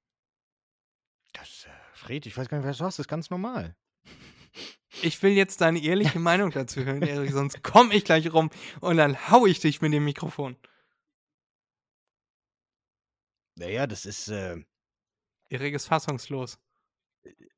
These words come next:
Speaker 1: Ja, so könnte man das sagen, ja. Also, t-, tatsächlich, ich weiß nicht, was ich dazu viel sagen soll,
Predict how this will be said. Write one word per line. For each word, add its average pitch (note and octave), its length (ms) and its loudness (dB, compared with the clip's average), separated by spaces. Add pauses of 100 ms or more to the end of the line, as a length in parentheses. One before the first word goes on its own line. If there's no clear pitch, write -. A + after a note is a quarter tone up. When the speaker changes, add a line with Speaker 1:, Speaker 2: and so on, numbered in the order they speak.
(1000)
Speaker 1:
Ja, A#3+ 260 4
so E3+ 140 4
könnte A#3 180 4
man A3 100 2
das G3+ 160 2
sagen, G3+ 300 2
ja. E3+ 200 4
Also, C#3 500 -4 (680)
t-, - 80 -6 (840)
tatsächlich, F3+ 540 -4
ich C3 140 -8
weiß D#3 180 -2
nicht, F3+ 140 -4
was E3 120 -4
ich D#3 100 -10
dazu D#3 260 -4
viel C#3+ 240 -4
sagen F3 320 -2
soll, C#3 260 -2